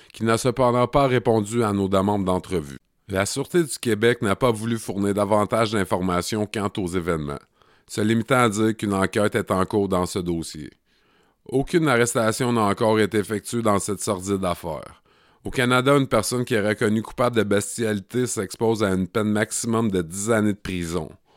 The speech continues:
Ouais, puis j'espère qu'ils vont y donner la peine maximum. Calisse qu'il faut être dégueulasse. Juste, en tout cas, j'espère qu'il va se faire pogner, c'est que ça doit être la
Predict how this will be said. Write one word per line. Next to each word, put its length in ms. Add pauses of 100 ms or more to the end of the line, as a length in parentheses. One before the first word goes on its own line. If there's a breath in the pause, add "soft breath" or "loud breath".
(1040 soft breath)
Ouais, 200 (140)
puis 120
j'espère 460
qu'ils 140
vont 140
y 60
donner 240
la 100
peine 220
maximum. 680
Calisse 600
qu'il 60
faut 120
être 80
dégueulasse. 800 (880)
Juste, 540 (180 soft breath)
en 80
tout 80
cas, 140
j'espère 260
qu'il 100
va 120
se 60
faire 200
pogner, 400
c'est 140
que 60
ça 120
doit 200
être 200
la 240